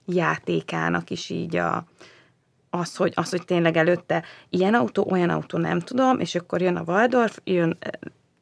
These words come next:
próbálunk leegyszerűsödni, rengeteget vagyunk kint, előtte is, mindegy, de hogy láttam, hogy aha, hogy ez a bot, az most már nem csak egy bot, hanem az most már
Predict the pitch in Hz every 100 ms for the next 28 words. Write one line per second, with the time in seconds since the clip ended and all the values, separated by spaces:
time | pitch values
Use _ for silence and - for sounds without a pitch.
0 | - - 185 180 170 - - - - -
1 | - 180 170 170 - 185 180 220 - 277
2 | 247 - 226 185 185 180 175 175 170 170
3 | 170 180 170 175 - 214 - 165 175 -
4 | 226 226 - 175 214 220 - - 196 175
5 | 233 180 - - 175 170 170 - - -
6 | 170 208 220 190 185 175 165 190 220 -
7 | 180 196 - 202 285 - 170 165 156 180
8 | 170 - 180 175 170 175 175 - - -